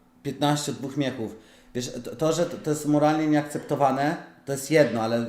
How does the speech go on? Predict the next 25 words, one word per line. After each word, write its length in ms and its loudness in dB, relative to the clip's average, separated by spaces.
kurwa, 400 2
nie 260 -2
możesz 320 0
kogoś, 380 -2
nie 80 0
możesz, 540 0
nie 160 2
możesz 300 2
kogoś 300 -2
pomawiać. 500 0
Leksiu 280 0
pisał 320 -2
i 60 -2
do 140 2
mnie, 400 0
dawniej 360 0
trochę, 320 -2
bo 120 -4
w 120 -10
lipcu, 300 -4
ale 220 -2
też 220 -8
pełno 320 -2
obrzydliwych 520 -8
tekstów. 440 -6